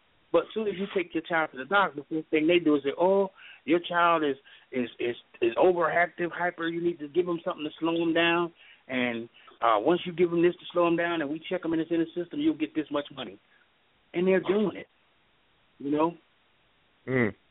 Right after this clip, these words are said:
Speaker 1: They're doing it, you know? Ritalin is so similar to cocaine that scientists, scientists can't hardly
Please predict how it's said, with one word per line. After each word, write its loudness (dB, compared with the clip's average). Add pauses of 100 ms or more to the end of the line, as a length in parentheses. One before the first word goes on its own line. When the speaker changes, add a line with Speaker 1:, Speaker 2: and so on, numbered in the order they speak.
(120)
Speaker 1:
They're 4
doing 2
it, -14 (200)
you -12
know? -8 (680)
Ritalin 4
is -2
so 2 (100)
similar 2
to -16
cocaine 0
that -4 (420)
scientists, 2 (800)
scientists -2 (720)
can't -2
hardly -2